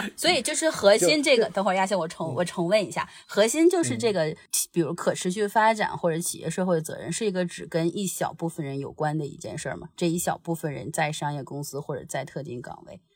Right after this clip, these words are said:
Speaker 1: 它不是一个和广大普通人相关的一件事儿吗？
Speaker 2: 嗯，我觉得这个，这个得拆分开来看啊，不好意思，可能我的回答还是有点职业病。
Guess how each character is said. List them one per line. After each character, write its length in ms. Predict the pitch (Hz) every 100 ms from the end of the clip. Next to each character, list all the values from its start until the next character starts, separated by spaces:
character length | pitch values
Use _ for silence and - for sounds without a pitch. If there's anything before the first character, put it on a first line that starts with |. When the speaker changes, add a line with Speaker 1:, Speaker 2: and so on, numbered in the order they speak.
| _
Speaker 1:
它 140 | -
不 180 | 180 160
是 160 | 175 233
一 100 | 160
个 200 | 151 147
和 180 | 151
广 240 | 143 175 143
大 180 | 185 175
普 160 | -
通 220 | - 170
人 160 | 165 147
相 240 | - 160
关 180 | 165 165
的 80 | 170
一 80 | 156
件 180 | - -
事 120 | -
儿 80 | -
吗？ 120 | - - - _ _ _ -
Speaker 2:
嗯， 260 | 123 117 113
我 80 |
觉 100 | 120
得 40 | 127
这 120 | 175
个， 160 | 156 117
这 160 | 123
个 80 | 165
得 180 | 151 104
拆 200 | - 131
分 140 | 147
开 120 | 156 143
来 140 | 104
看 220 | - 123
啊， 120 | 98
不 120 | 92 117
好 140 | 95
意 60 | 107
思， 100 | -
可 100 | 107
能 80 |
我 80 | 104
的 80 | 95
回 120 | 101
答 80 | 104
还 100 | 110
是 120 | 110
有 60 | 113
点 200 | 120 117
职 180 | - 104
业 140 | 104
病。 140 | 101